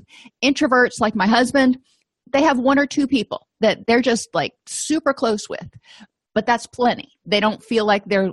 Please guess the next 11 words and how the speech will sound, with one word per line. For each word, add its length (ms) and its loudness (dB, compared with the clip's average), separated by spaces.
missing 360 -4
out 180 2
on 160 0
anything 440 -4
by 120 -2
not 360 0
knowing 360 0
everybody 440 -2
in 100 -2
the 60 0
neighborhood. 440 -2